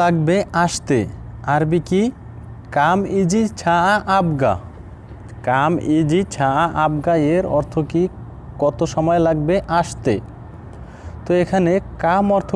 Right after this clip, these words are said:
কত এবং ইজি অর্থ আসতে এবং সা অর্থ সময়, আবগা অর্থ লাগবে। তো কাম ইজি সা,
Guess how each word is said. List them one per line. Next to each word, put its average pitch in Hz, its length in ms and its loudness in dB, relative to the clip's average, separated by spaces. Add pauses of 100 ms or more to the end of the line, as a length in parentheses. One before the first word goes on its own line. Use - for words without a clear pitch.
(160)
কত 196 240 0 (240)
এবং 180 180 2 (380)
ইজি 185 240 2 (140)
অর্থ 180 140 -2 (680)
আসতে - 400 -2 (1600)
এবং 151 180 2 (200)
সা 147 160 -2 (320)
অর্থ 196 140 0 (220)
সময়, 196 360 2 (120)
আবগা 156 300 0
অর্থ 165 140 -2 (240)
লাগবে। 135 420 2 (840)
তো - 60 -4 (260)
কাম 190 240 2 (260)
ইজি 143 280 2 (1700)
সা, 170 140 2